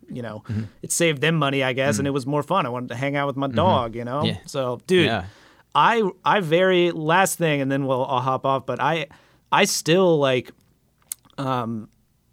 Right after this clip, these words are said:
Speaker 1: 'cause the first time I ever heard, uh,
Speaker 2: No-,
Speaker 1: of
Speaker 2: Norm
Speaker 1: Norm
Speaker 2: Macdonald,
Speaker 1: Macdonald was
Speaker 2: yeah.
Speaker 1: from you. I wasn't even familiar. And I still put on that special pretty regularly, you know, 'cause, like, when he was on T V and stuff, that was kinda, like,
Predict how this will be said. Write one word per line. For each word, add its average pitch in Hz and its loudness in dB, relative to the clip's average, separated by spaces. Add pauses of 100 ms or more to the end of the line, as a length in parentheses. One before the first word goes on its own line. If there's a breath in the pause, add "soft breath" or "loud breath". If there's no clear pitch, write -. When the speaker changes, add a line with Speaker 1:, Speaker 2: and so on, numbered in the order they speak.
(480)
Speaker 1:
'cause 147 -4
the 156 0
first 220 -2
time 185 2
I 143 4
ever 151 2
heard, 143 0 (200)
uh, 117 -6
Speaker 2:
No-, 107 -2 (200)
Speaker 1:
of 127 -6
Speaker 2:
Norm 113 0
Speaker 1:
Norm 113 2
Speaker 2:
Macdonald, 110 0
Speaker 1:
Macdonald - -14
was 113 -4
Speaker 2:
yeah. - -12
Speaker 1:
from 127 -6
you. 131 2
I 131 -6 (140)
wasn't 143 -2
even 147 -2
familiar. 143 -2
And 131 -4 (340 loud breath)
I 165 2
still 202 0
put 170 2
on 139 2
that 135 0
special 135 -2 (120)
pretty 240 0
regularly, 139 0 (440 soft breath)
you 147 -2
know, 151 0
'cause, 196 0
like, 214 2
when 208 2
he 220 4
was 247 0
on 208 4
T 160 0
V 147 2
and 131 0
stuff, 127 -2
that 139 0
was 139 0
kinda, 131 -4
like, 120 -6